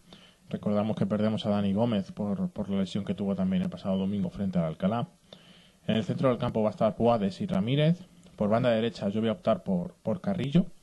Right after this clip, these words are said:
Por banda izquierda Gerardo. De enganche, eh, Dani Alonso y arriba David Sanz. Gerardo, mm, no fue de lo mejor en el partido frente al Alcalá.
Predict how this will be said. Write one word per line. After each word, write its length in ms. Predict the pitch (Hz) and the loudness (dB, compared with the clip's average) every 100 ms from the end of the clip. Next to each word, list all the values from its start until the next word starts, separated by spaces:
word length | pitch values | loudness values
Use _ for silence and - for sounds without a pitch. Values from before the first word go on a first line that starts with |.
| - - - - _ | -20 -20 -20 -20 _
Por 140 | - 104 | 0 2
banda 180 | 117 | 2
izquierda 400 | 123 - 127 113 | 0 -2 -2 0
Gerardo. 480 | 90 104 120 123 156 - _ - - - _ - | -2 0 0 0 -4 -8 _ -20 -20 -20 _ -2
De 160 | 107 | 0
enganche, 680 | 98 104 120 - 120 101 92 - - - | 2 2 0 -2 -2 -2 -4 -10 -20 -12
eh, 320 | 104 98 95 | -8 -4 -2
Dani 240 | 113 120 | 0 0
Alonso 580 | 113 117 139 - 147 143 | 2 2 2 2 0 0
y 220 | - 104 98 | -4 0 0
arriba 320 | 95 120 123 | 0 0 0
David 260 | 104 113 | 0 -2
Sanz. 340 | - 104 95 87 - _ - - - - _ _ | -4 -2 -2 -4 -12 _ -20 -20 -20 -20 _ _
Gerardo, 800 | - 110 120 139 156 160 160 156 - - | -4 2 2 4 6 6 4 2 -6 -8
mm, 440 | 131 117 110 110 | -6 -4 -4 -2
no 160 | 113 135 | 0 0
fue 280 | - 143 139 | 0 0 2
de 100 | 131 | 2
lo 100 | 110 | 0
mejor 520 | 98 - 127 127 - - - - - | -2 0 2 2 -4 -12 -20 -20 -8
en 80 | 110 | -4
el 120 | 101 | -2
partido 840 | 98 95 113 117 123 117 107 98 95 | -4 -4 -4 0 2 2 2 0 0
frente 240 | 101 85 | -4 0
al 80 | 90 | 0
Alcalá. 500 | 85 87 87 104 - | 0 0 0 0 -4